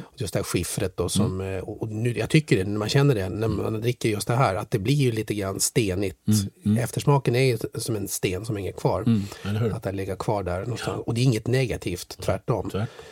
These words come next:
Speaker 1: Vi går på lammet och lite såna här saker i det här också,
Speaker 2: Ja, det
Speaker 1: va?
Speaker 2: har vi också. Kan ta, till och med ta lite kraftigare grejer. Någon gryta av något slag, va? Med,
Speaker 1: Ja.
Speaker 2: med bra syra också.
Speaker 1: Just det.
Speaker 2: Tycker jag.
Speaker 1: För det kan
Speaker 2: Tycker jag
Speaker 1: behövas.
Speaker 2: man ska ta. Mm.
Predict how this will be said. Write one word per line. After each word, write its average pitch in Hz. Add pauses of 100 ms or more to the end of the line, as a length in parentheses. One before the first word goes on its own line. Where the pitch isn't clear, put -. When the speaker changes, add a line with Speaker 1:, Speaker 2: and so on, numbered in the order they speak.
(200)
Speaker 1:
Vi -
går 127
på 214
lammet 131
och 131
lite 117
såna 123
här 101
saker 104
i -
det 104
här 98
också, 95
Speaker 2:
Ja, 131
det 101
Speaker 1:
va? -
Speaker 2:
har 107
vi 107
också. 98 (200)
Kan 95
ta, 107
till 113
och 107
med 95
ta 95
lite 95
kraftigare 95 (440)
grejer. 87
Någon 98
gryta 104
av 101
något 95
slag, -
va? 98
Med, 104
Speaker 1:
Ja. 101
Speaker 2:
med 113
bra 95
syra 101 (200)
också. - (140)
Speaker 1:
Just 123
det. 85 (120)
Speaker 2:
Tycker -
jag. -
Speaker 1:
För -
det 107
kan 110
Speaker 2:
Tycker 90
jag -
Speaker 1:
behövas. 104
Speaker 2:
man -
ska -
ta. -
Mm. 98